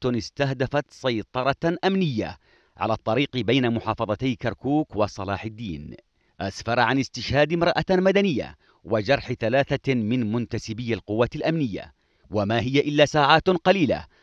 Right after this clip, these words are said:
حتى استهدفت عجلة مفخخة أخرى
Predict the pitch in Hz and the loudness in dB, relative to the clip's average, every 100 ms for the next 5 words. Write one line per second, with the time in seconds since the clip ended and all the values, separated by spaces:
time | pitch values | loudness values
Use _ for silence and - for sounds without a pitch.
0 | _ 101 110 120 117 - 139 143 147 185 | _ -8 -2 0 0 0 0 2 4 2
1 | - - - 87 113 117 127 127 135 120 | 0 -20 -6 0 2 4 4 4 2 0
2 | 107 117 131 101 - 131 - 139 170 175 | 0 -2 -4 -6 -4 -2 -2 0 2 2
3 | 196 - 123 95 71 | 2 2 0 -2 -4